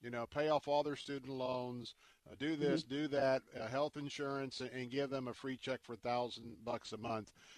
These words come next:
Speaker 1: Um, <laughs> some of them may think that. We got a couple minutes left, but at the same time, going through the last even two months, now that the gravy train that some were getting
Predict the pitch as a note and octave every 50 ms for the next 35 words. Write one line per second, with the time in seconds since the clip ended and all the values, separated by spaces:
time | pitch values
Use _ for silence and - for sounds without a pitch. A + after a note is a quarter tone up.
0 | - - - - - C#3+ C#3 C#3 C3+ C3+ C3 C3 - - - - - F#3+ G3+ G#3+
1 | G#3+ G3 F#3+ F3 E3 E3 D#3+ D3+ - F#3+ G3+ G3+ - - D3 C3+ C#3 C#3 E3 E3
2 | D#3+ D#3+ C#3+ - E3+ D#3+ D#3 D3+ C#3+ - D#3 E3+ E3+ E3 - C#3+ D3 C#3+ C#3 -
3 | - B2 - - E3 F#3 G3 F3+ - D#3+ D3 C#3+ C#3+ C#3+ C#3+ - - - - -
4 | _ _ _ _ - - D3 C3 D3+ D#3 F3 G3 G3+ F#3 - F3+ F#3+ F3 E3 D#3
5 | D#3 D#3 E3 E3 E3 D#3 - D3+ D3+ D#3 E3 D#3 E3 D#3 - - E3 D3+ C#3+ C#3
6 | D3 F#3 F#3+ E3 B2+ C3 - - - - - B2+ B2+ C3 C3+ C#3 D3+ D3+ D3+ C#3+
7 | C#3+ C3 - C3+ A2+ B2+ C#3 D3+ D#3+ D3+ D3 C3 - - C#3 C3+ C3 C3+ C3+ C3+
8 | C3+ C3 A#2 B2 A#2 A#2 - - - - D3+ D3+ D3 C#3+ C#3 C3+ A#2 A#2+ A#2 A2+
9 | C3 C#3 C#3 C3+ C3+ C3